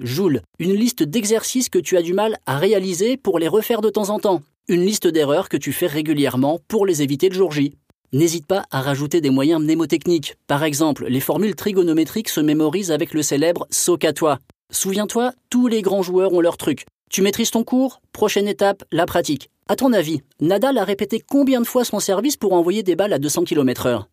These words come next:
Pour la physique-chimie, c'est pareil. Mais rassure-toi,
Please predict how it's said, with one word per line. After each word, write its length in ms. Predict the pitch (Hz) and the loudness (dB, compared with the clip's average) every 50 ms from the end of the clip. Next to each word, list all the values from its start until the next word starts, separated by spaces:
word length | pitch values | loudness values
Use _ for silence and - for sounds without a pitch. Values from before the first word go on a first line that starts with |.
| _ - | _ -6
Pour 140 | - 220 233 | -2 0 0
la 100 | 240 226 | 0 0
physique-chimie, 540 | - 226 202 214 202 - - 202 214 254 240 | 0 -2 -4 -4 -6 -4 -2 0 2 2 2
c'est 160 | - 240 226 | 2 0 0
pareil. 340 | 233 220 214 214 214 226 214 _ _ _ _ _ - | 0 0 0 0 -2 -2 -4 _ _ _ _ _ -2
Mais 160 | 127 120 123 | 0 0 0
rassure-toi, 680 | 120 165 175 - - 156 - - - 160 170 175 | 0 -2 -2 -2 -2 -6 -4 -2 0 0 0 0